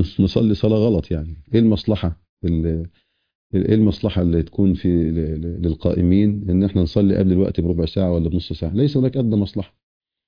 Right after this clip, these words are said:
ولا شيء. والمتخصصون قالوا: "الأذان صحيح."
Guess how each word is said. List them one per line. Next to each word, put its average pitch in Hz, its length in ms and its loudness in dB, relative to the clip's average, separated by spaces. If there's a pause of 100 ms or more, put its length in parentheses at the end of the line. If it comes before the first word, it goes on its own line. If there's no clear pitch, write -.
(200)
ولا 113 160 0
شيء. - 220 -8 (840)
والمتخصصون 107 840 2
قالوا: 113 440 0
"الأذان 90 420 2
صحيح." - 520 -8